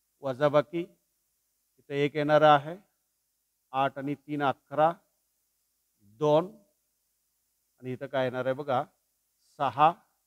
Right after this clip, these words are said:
हातचा येणार झिरो, बासष्टचा आपणाला तीन एक मध्ये अँटीलॉग बघायचा आहे,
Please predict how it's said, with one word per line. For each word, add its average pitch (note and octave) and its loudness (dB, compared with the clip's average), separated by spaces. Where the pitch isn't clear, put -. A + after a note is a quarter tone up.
हातचा D3 -4
येणार C3 -2
झिरो, D3 -2
बासष्टचा - -2
आपणाला D3 -2
तीन F#3 -6
एक C#3+ -4
मध्ये C3+ -8
अँटीलॉग A#2 -8
बघायचा F#2+ -14
आहे, - -10